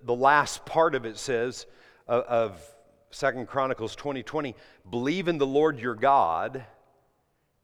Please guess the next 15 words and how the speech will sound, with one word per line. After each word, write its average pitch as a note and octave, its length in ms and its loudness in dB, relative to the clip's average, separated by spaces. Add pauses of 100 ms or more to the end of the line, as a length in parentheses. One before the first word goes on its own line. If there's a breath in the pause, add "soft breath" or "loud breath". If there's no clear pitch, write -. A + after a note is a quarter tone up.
(1000 soft breath)
and A#2 180 -8
you C3 160 -6
will D#3 140 -2
be B2+ 220 0
able C3+ 320 0
to - 180 -12
stand B2+ 580 -6
firm. G#2 480 -4
Believe D3 540 -4
in B2 220 -8
his G#2+ 160 -8
prophets," - 840 -2 (100)
or C3 260 -2
in A#2 180 -8
essence, A#2+ 500 -6